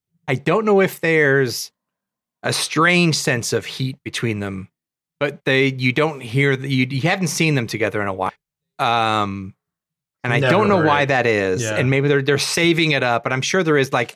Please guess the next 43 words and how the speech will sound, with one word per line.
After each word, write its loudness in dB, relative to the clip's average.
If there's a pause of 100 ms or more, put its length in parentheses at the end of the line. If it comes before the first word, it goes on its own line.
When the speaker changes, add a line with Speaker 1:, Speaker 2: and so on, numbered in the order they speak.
(120)
Speaker 2:
I -2
have 2
a 4
weird, 2
I 4
have 2
a 0
Speaker 1:
uh, 2
Speaker 2:
weird, 2 (140)
I -4
Speaker 1:
with 0
Rock 2
taking 0
the 0
back -2
seat -2
for -6
so 0
long 0
in -4
those -6
five -2
years, 0
like, -2
and -6
now -2
it's -8
completely -6
different, -2
and -8
maybe 0
the 0
situation's -2
reversed. -2
Speaker 2:
Sure. -6
Speaker 1:
I'm, 0
but -2
I'm 0
sure 2
there's 0
a -2
mutual 0
respect. -4